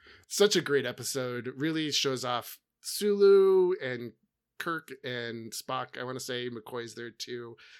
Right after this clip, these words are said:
Just a lot of weird, fun things happening.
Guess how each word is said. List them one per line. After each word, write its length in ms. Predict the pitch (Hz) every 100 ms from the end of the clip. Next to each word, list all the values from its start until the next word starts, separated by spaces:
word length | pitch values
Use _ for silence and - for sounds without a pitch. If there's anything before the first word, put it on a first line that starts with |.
| -
Just 180 | 190 202
a 80 | 196
lot 140 | 175
of 180 | 147 127
weird, 380 | 143 143 139 -
fun 460 | 143 139 135 127 131
things 240 | 127 120
happening. 560 | 123 120 120 120 120